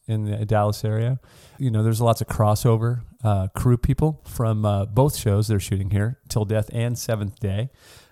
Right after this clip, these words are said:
um, who were also all worked on V F W, including, um, you know, some of the actors. Uh, Stephen Lang, it wasn't here, but, uh, he's also, uh, he did a nice intro. Um, you know, they did a little,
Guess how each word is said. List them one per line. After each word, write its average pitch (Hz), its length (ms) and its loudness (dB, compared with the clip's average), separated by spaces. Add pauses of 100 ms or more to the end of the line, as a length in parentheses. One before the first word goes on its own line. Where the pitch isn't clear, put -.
um, 117 380 0
who 117 340 0
were 107 160 2
also 107 760 0
all 104 200 2
worked 104 200 -2
on 104 120 -2
V 107 100 -2
F 107 100 -6
W, 127 280 -6 (800)
including, 110 880 -4
um, 98 500 -2 (120)
you 123 140 -4
know, 98 160 -2
some 110 160 -4
of 104 60 -4
the 101 120 -2
actors. 120 600 -6 (260)
Uh, 95 180 -2 (100)
Stephen 139 360 -4
Lang, 120 680 -4
it 107 180 -2
wasn't 113 280 2
here, 104 320 4
but, 104 180 0
uh, 107 120 0
he's 110 420 -2
also, 98 720 -2
uh, 101 300 -4 (840)
he 117 160 -2
did 120 160 2
a 104 40 0
nice 110 220 2
intro. 123 420 2 (340)
Um, 110 340 -2
you 110 80 -2
know, 107 80 -2
they 104 120 -6
did 101 180 -6
a 98 40 -4
little, 98 220 -6